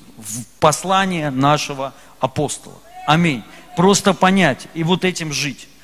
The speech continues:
Аллилуйя. Вот, это, кстати, еще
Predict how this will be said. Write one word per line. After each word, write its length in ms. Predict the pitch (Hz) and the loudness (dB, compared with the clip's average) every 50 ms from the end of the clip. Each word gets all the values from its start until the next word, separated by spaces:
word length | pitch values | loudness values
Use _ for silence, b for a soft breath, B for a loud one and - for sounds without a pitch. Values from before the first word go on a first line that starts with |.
| B B | B B
Аллилуйя. 580 | 156 175 180 175 175 180 185 160 127 107 92 - - - B B B B B B B B B B | -2 0 0 0 0 0 -2 -4 -4 -6 -10 -18 -20 -20 B B B B B B B B B B
Вот, 300 | 131 143 151 143 - - | -8 -6 -6 -6 -6 -6
это, 160 | 143 151 170 | -8 -6 -6
кстати, 300 | - - 175 160 - 160 | -2 0 0 0 0 -2
еще 520 | 160 160 170 165 170 160 - - 170 156 | -2 -2 -4 -4 -4 -4 -2 -2 -2 -2